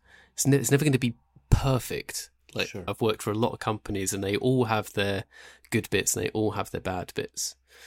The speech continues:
Speaker 1: The things that I ask in interviews, things like, "What stops design from being heard?"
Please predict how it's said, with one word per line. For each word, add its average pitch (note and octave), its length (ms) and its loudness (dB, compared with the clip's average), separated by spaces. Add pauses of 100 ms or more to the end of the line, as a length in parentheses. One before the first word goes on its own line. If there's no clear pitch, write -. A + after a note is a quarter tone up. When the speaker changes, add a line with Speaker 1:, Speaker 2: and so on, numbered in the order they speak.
(220)
Speaker 1:
The C#3 140 -6
things E3+ 340 -2
that A#2+ 220 0 (880)
I B2 160 2
ask G#2+ 260 0
in A2 80 -2
interviews, G#2+ 340 -2
things C3+ 240 2
like, A2+ 300 0 (200)
"What B2 200 2
stops - 340 2
design G#2+ 380 2
from G#2+ 160 -2
being G2+ 260 2
heard?" G#2 400 0